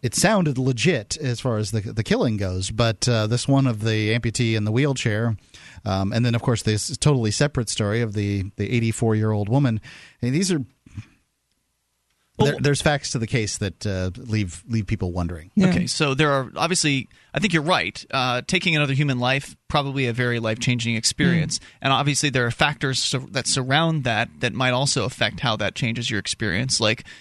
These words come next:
Speaker 2: you know, did you take the person's life because you had to? You're in a life or death situation. Did you take that person's life because you're a, a sick effer who just wants to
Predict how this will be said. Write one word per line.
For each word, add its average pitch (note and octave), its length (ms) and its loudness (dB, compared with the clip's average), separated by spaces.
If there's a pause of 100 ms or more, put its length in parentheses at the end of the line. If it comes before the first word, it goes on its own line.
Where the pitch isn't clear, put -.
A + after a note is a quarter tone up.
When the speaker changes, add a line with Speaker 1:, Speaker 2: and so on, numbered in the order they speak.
Speaker 2:
you A2+ 100 0
know, F#2+ 100 2
did C3 180 2
you C3 100 0
take C3 220 0
the - 80 -4
person's B2 420 -2
life A#2+ 300 0
because A2+ 260 -4
you B2+ 100 -6
had C3+ 340 2
to? C3 340 2
You're A#2 160 -2
in G#2 80 -6
a G#2+ 60 -6
life A2+ 200 -2
or A2 60 -8
death G2 200 -2
situation. B2 800 0 (280)
Did B2 140 2
you B2+ 80 2
take C#3 180 2
that A#2 140 2
person's A#2 320 -2
life A2 160 0
because B2 260 -4
you're G2+ 180 -2
a, F#2+ 180 -4
a A2+ 40 -2
sick - 460 0 (420)
effer C3+ 420 -2
who B2+ 200 0
just A#2+ 300 -2
wants A#2+ 240 -2
to A2+ 420 0